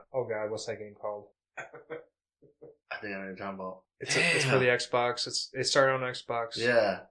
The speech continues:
Speaker 2: And you're just killing zombies like a mall?
Speaker 1: Uh-huh.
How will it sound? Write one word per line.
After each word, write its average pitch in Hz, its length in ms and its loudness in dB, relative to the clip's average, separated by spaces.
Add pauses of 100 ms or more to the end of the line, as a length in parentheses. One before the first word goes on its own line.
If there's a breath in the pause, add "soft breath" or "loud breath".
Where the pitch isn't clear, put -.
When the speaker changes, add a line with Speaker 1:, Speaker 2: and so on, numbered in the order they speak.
(240)
Speaker 2:
And 120 140 -2
you're 120 140 -2
just 113 240 -6
killing 120 260 0
zombies 117 380 2
like 104 220 0
a 101 40 -6
mall? 110 380 4
Speaker 1:
Uh-huh. 123 260 2